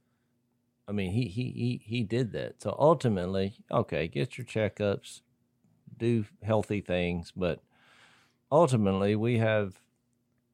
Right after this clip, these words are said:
a, an intimate relationship with a being who, who is able to control all that.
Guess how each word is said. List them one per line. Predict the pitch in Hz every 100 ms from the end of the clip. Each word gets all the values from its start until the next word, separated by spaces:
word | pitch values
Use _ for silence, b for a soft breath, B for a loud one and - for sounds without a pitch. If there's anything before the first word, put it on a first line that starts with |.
| _ _ _ _ _ _ _ _ _ -
a, |
an | 90 71 92 87
intimate | 101 113 113 95 90 -
relationship | 82 98 113 - 85 - 92 -
with | 87
a | 78
being | 71 92 117 104 82 78 - -
who, | 107 87
who | 101 101
is | 80
able | 71 101 113 98 87 -
to | 95
control | 82 87 78 98 101 85
all | 69 65
that. | 64